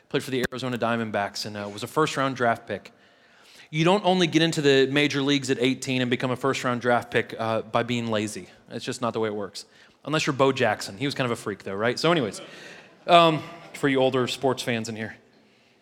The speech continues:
you work hard, you're diligent. It's a lot of blood, it's a lot of sweat, it's a lot of tears to get there. It's on purpose. You have to do it on purpose. Um, we have some very successful business owners that come to this church.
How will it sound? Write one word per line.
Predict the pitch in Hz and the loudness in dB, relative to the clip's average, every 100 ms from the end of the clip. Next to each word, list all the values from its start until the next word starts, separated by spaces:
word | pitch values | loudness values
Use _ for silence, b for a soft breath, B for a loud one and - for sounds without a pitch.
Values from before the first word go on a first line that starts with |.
| b b b b | b b b b
you | 165 | 0
work | 175 170 185 190 | 6 8 6 6
hard, | 180 175 156 - - - | 4 4 0 -8 -20 -8
you're | 139 | -4
diligent. | 131 151 160 160 156 - | 2 4 4 0 -6 -10
It's | - | -8
a | |
lot | 139 127 | 0 0
of | 120 | 0
blood, | 135 143 | 4 4
it's | 139 - | 4 -2
a | |
lot | 117 | -4
of | 117 | -4
sweat, | - 135 | -4 -2
it's | 127 - | -2 -2
a | |
lot | 117 | -2
of | 113 | -2
tears | - 98 - - _ | -6 -12 -12 -18 _
to | 117 | -6
get | 113 | -6
there. | - 98 B B | -6 -14 B B
It's | 143 139 | -4 -2
on | 139 | -2
purpose. | 135 143 - 95 - | 0 -2 -2 -6 -6
You | |
have | - | -6
to | |
do | 127 | -4
it | 131 | -2
on | 120 | -2
purpose. | 113 98 92 - - _ _ _ b b b | -4 -8 -10 -14 -16 _ _ _ b b b
Um, | 160 156 | 0 4
we | 190 | 6
have | 202 | 6
some | 196 180 | 4 2
very | 165 180 | 4 2
successful | - 160 - 151 156 | 0 -4 -4 -2 -2
business | 131 143 131 123 | 0 -2 -2 -4
owners | 123 117 110 | -4 -4 -6
that | 120 | -8
come | - 117 | -8 -8
to | |
this | 110 104 | -8 -10
church. | - 92 - | -12 -14 -16